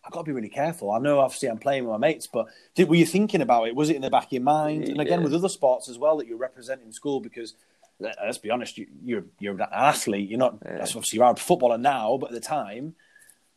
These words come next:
Speaker 1: you know, was it, was it difficult? Was it something you had to really be like, uh,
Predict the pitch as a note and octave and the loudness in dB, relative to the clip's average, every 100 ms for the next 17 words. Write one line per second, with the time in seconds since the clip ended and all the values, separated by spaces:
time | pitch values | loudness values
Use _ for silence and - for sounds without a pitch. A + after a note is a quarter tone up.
0 | _ C#3 A#2+ A#2 C#3 - A#2+ A#2+ - D3+ | _ -4 -2 -2 -4 -6 -6 -8 -4 -2
1 | E3+ G3 A#3 E3 D3+ - D3+ C3+ B2 B2 | -2 2 2 0 -4 -6 -4 0 0 0
2 | B2+ B2 C3 B2 A#2+ A2+ A2+ A2 - _ | 0 0 0 0 0 0 0 -2 -10 _
3 | - G#2+ G#2 | -8 -6 -6